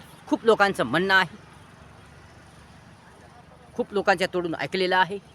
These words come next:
परंतु हे व्हिडिओ करणे, हे कविता करणे, गाणे करणे, लिहिणे, या म्हणणे, या चॅनल, हे माझा छंद आहे. हे माझा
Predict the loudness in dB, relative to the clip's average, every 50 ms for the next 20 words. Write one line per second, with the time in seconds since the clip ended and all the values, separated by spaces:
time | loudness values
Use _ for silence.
0 | -20 -14 -2 2 4 4 6 4 4 2 2 0 -2 -2 -8 -16 -20 -20 -20 -20
1 | -20 -20 -20 -20 -20 -20 -20 -20 -20 -20 -20 -20 -20 -20 -20 -20 -20 -20 -20 -20
2 | -20 -20 -20 -20 -20 -20 -8 0 2 4 6 6 6 6 6 6 6 6 6 6
3 | 6 4 2 2 -2 -10 -20 -20 -20 -20 -20 -20 -20 -20 -20 -20 -20 -16 -12 -10
4 | -4 2 2 2 4 4 4 4 4 4 2 0 0 -2 -2 0 2 2 2 2
5 | 2 0 0 0 0 0 0 -2 -2 0 0 0 0 2 2 2 2 2 2 0
6 | -2 -6 -10 -16 -20 -20 -20 -20 -20 -20 -20 -20 -20 -20 -20 -20 -20 -20 -20 -20
7 | -20 -20 -20 -20 -20 -20 -20 -20 -20 -20 -20 -20 -20 -20 -20 -20 -18 -8 -4 -2
8 | -2 0 0 0 0 0 0 -2 0 0 0 -2 -4 -6 -10 -18 -20 -20 -20 -20
9 | -20 _ -20 -20 -14 -8 -4 -4 -4 -2 0 0 0 2 2 2 0 0 -2 -6
10 | -12 -18 -4 2 4 4 6 6 4 2 2 0 -2 0 2 2 4 4 6 6
11 | 4 4 2 -2 -4 -6 -8 -20 -20 -20 -20 -20 -20 -20 -20 -20 -20 -20 -20 -20
12 | -20 -20 -20 -20 -20 -20 -12 -6 -4 -2 -2 0 0 2 4 2